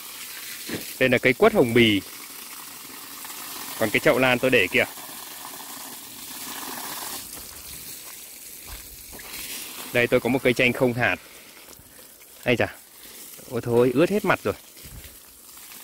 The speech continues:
Ướt cả điện thoại các bạn.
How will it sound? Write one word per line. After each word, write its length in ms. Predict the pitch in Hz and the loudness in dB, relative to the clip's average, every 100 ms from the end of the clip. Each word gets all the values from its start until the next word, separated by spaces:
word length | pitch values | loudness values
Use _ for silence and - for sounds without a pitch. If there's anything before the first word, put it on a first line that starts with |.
| - - - - - - - - - - - - - - 139 | -16 -16 -16 -16 -14 -14 -14 -14 -14 -14 -14 -14 -14 -4 4
Ướt 200 | 190 - | 4 6
cả 120 | 110 | 4
điện 180 | - - | 4 2
thoại 260 | 127 98 | 2 2
các 100 | 131 | 4
bạn. 160 | 135 | 2